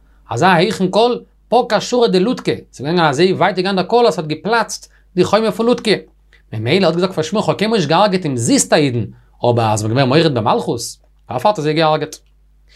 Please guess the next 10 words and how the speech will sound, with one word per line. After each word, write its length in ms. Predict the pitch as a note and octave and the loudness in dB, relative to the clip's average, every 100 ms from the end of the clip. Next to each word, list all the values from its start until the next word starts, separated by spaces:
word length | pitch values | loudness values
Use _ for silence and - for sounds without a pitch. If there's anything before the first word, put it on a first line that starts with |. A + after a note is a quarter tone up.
| - - | -10 0
וואס 140 | G3+ | 0
מען 80 | G3 | 2
ווייטער 320 | E3 G3 G3+ | 2 0 0
געלערנט, 300 | F#3 F#3+ F#3 | 0 0 0
על 100 | D#3+ | 0
ברכת 340 | D#3+ G#3+ G3 F#3+ | 0 0 0 0
השם, 260 | F3+ G3 | 0 2
אין 100 | D3+ | 4
עולן 220 | F#3+ F#3+ | 4 4
דכתיב, 440 | D#3+ D3+ G#3 G3+ | 2 0 0 0